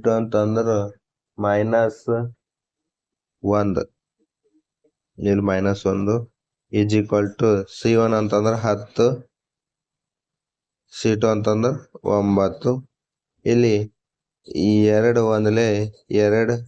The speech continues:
ಮೂರ್ಲೇ ಆರು. ಇದು ಮೈನಸ್ ಅಂಶದಲ್ಲಿ ಛೇದದಲ್ಲಿ ಮೈನಸ್ ಅಂತ ಕ್ಯಾನ್ಸಲ್ ಅದು. ಇಲ್ಲಿ ಇದು ಹತ್ತು ಭಾಗಿಸು ಒಂಬತ್ತು ಯಾವ ಮಧ್ಯದಿಂದ ಭಾಗ ಆಗೋದಿಲ್ಲ. ಆದ್ದರಿಂದ ಇದು ಎಂಬುದು ಇಲ್ಲಿ ಏನು ಉಳಿತಾ?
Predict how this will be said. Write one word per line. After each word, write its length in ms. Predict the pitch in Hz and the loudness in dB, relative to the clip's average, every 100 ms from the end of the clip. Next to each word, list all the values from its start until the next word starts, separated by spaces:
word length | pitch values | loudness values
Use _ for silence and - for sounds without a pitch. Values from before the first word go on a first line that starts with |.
| _ _ _ _ _ | _ _ _ _ _
ಮೂರ್ಲೇ 500 | 101 104 104 104 107 101 98 | -4 0 2 4 2 2 2
ಆರು. 220 | 95 104 127 - _ _ _ _ - | 0 0 -4 -8 _ _ _ _ -6
ಇದು 160 | 113 127 120 | 0 2 2
ಮೈನಸ್ 500 | 110 110 110 107 - 123 104 101 | 0 0 0 0 0 0 2 0
ಅಂಶದಲ್ಲಿ 580 | 107 107 113 104 107 117 117 | -2 0 0 2 2 2 0
ಛೇದದಲ್ಲಿ 540 | 117 107 107 107 107 110 107 | 0 0 2 2 2 2 2
ಮೈನಸ್ 320 | 101 101 104 101 | 0 0 -2 -2
ಅಂತ 140 | 98 - - | -6 -10 -4
ಕ್ಯಾನ್ಸಲ್ 420 | 95 95 - 104 104 | -4 -2 0 2 2
ಅದು. 160 | 101 127 - _ _ _ - | 0 -2 -6 _ _ _ -2
ಇಲ್ಲಿ 280 | 113 113 107 107 _ - | 2 2 0 -4 _ -2
ಇದು 180 | 113 120 117 110 110 _ | 0 2 2 0 -8 _
ಹತ್ತು 260 | 107 110 113 | -8 -2 0
ಭಾಗಿಸು 360 | 110 107 107 110 | 2 0 0 0
ಒಂಬತ್ತು 300 | 104 104 104 | 2 0 2
ಯಾವ 220 | 110 95 101 113 | 2 2 0 0
ಮಧ್ಯದಿಂದ 420 | 110 110 107 107 104 104 | -2 0 0 0 0 0
ಭಾಗ 180 | 98 104 101 | 0 2 2
ಆಗೋದಿಲ್ಲ. 440 | 101 101 101 101 113 117 _ _ 92 | 2 0 0 -2 -2 -8 _ _ -4
ಆದ್ದರಿಂದ 500 | 98 101 98 101 101 113 117 _ _ - | -2 0 0 2 2 -2 -4 _ _ -2
ಇದು 180 | 107 110 | 0 2
ಎಂಬುದು 360 | 104 101 101 113 98 - _ - | 2 0 2 0 -2 -6 _ -4
ಇಲ್ಲಿ 160 | 110 110 110 | 0 2 2
ಏನು 120 | 107 | 2
ಉಳಿತಾ? 280 | 107 107 117 | 0 0 0